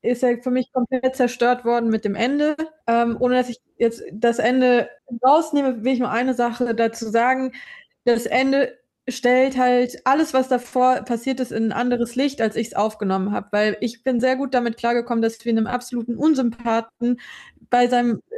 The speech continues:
Sprint durch die Sportwelt und durch seine eigenen Träume da folgen und einfach damit zurechtkommen müssen, dass er ein Arsch ist. Und das Ende versucht dann, das Publikum wieder so einzufangen.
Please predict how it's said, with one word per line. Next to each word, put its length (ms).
Sprint 500
durch 140
die 120
Sportwelt 640
und 100
durch 140
seine 200
eigenen 280
Träume 360
da 100
folgen 320
und 120
einfach 280
damit 260
zurechtkommen 500
müssen, 200
dass 160
er 100
ein 100
Arsch 280
ist. 280
Und 120
das 120
Ende 680
versucht 360
dann, 240
das 200
Publikum 600
wieder 560
so 120
einzufangen. 880